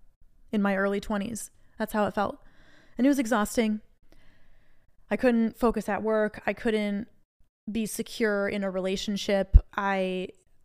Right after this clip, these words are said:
I put way too much stock in what people thought of me and how attractive I was and all of that. Fast forward to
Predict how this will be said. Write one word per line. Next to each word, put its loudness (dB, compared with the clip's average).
I -4
put -6
way 0
too -4
much -4
stock -2
in -8
what 0
people -4
thought -4
of -8
me -8
and -10
how -4
attractive -6
I -4
was -6
and -8
all -8
of -12
that. -8
Fast 0
forward 0
to -4